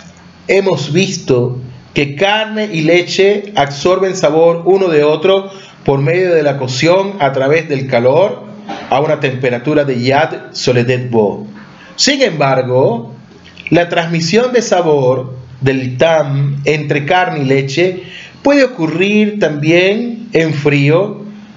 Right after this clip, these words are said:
al ser remojados juntos dentro de un líquido por veinticuatro horas continuas,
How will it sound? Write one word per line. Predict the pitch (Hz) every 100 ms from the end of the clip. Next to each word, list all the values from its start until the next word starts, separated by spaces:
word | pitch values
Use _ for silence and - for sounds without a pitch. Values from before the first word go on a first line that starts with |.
| - - - -
al | 156 160 160 165 143
ser | - 196 220 233
remojados | 202 180 151 143 185 190 190 -
juntos | - 202 220 214 196
dentro | 175 151 151
de | 170
un | 180
líquido | 180 185 185 190 190
por | 147
veinticuatro | 143 139 139 143 160 165
horas | 160 151 147
continuas, | 127 123 - 139 131 98